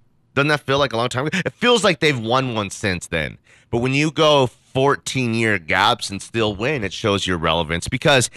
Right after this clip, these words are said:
in between there, they went to a Final Four in two thousand and twelve and in two thousand and eighteen. Just enough time where you're thinking, like, "Oh, is Kansas back on top again," right? But do you know what the difference between two thousand twelve and two thousand eighteen? This is one of my, like,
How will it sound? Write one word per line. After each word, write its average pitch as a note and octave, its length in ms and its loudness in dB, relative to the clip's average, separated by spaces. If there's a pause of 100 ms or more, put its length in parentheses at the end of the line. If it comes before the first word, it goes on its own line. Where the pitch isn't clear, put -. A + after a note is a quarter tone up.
(160)
in E3+ 160 4
between D#3 640 2
there, E2+ 380 2 (400)
they B2 120 4
went B2 260 2
to B2 100 2
a G#2 60 2
Final G2 280 0
Four F#2+ 200 0
in F2+ 40 0
two - 160 -4
thousand F2 320 0
and E2+ 80 -4
twelve D2+ 480 0 (100)
and A2 200 0
in G2+ 40 -6
two G#2+ 180 -8
thousand E2+ 340 -6
and F2+ 100 -12
eighteen. G#2 520 -8 (640)
Just C#3 240 -2
enough C#3 260 0
time B2+ 220 0
where A2+ 80 0
you're G2+ 100 0
thinking, F#2+ 320 -8
like, E2 200 -8
"Oh, C3+ 80 0
is F#2+ 160 0
Kansas G#2+ 300 -4
back G#2 220 -2
on G#2+ 60 -4
top C#3 240 -2
again," C2+ 240 -10
right? E2 280 -6 (2500)
But D3 160 4
do C#3+ 80 2
you D#3+ 40 2
know E3 60 2
what D#3+ 120 2
the C3 60 -6
difference C3+ 320 -2
between B2 160 -4
two B2 120 -8
thousand A#2 280 0
twelve G#2+ 220 0
and G#2 80 -6
two A2+ 100 -6
thousand F#2+ 300 -2
eighteen? G#2+ 260 -8 (160)
This - 160 -4
is A3 120 -6
one F#3+ 120 -2
of C3 80 0
my, A2 120 2
like, G2 500 -2